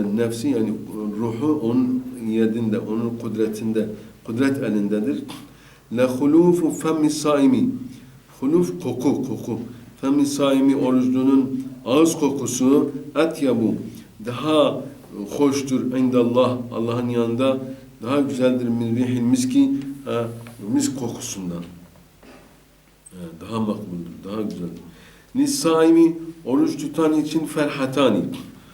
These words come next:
Oruç tutanın iki sevinç, sevinci var. Yani iki defa sevinecek. Yafrahuha, yafrahuma, ha.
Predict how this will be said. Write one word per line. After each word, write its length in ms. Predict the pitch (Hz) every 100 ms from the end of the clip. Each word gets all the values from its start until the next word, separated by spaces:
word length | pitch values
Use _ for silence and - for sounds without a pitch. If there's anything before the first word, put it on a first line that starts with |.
| - _
Oruç 260 | 120 151 147
tutanın 480 | - 147 143 165 165
iki 420 | 139 135 165 151
sevinç, 640 | - 147 131 131 - 127 - - - - -
sevinci 560 | - 135 131 127 127 117
var. 160 | 98 110
Yani 240 | 110 110 113
iki 380 | - 156 151 - - - - - 107
defa 300 | 117 113 147
sevinecek. 840 | - 131 120 123 120 131 117 - - - - - -
Yafrahuha, 720 | 123 123 139 147 131 113 - - - 110
yafrahuma, 680 | 117 117 151 135 104 95
ha. 100 | 113